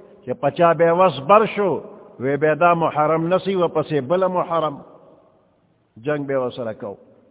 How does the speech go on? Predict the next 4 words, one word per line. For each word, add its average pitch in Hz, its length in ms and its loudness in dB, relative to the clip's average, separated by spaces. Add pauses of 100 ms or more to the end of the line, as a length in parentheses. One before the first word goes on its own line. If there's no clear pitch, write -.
(720)
نو 127 80 -4
صحابه 151 480 2
کرامو 175 520 2
ویل، 196 360 -2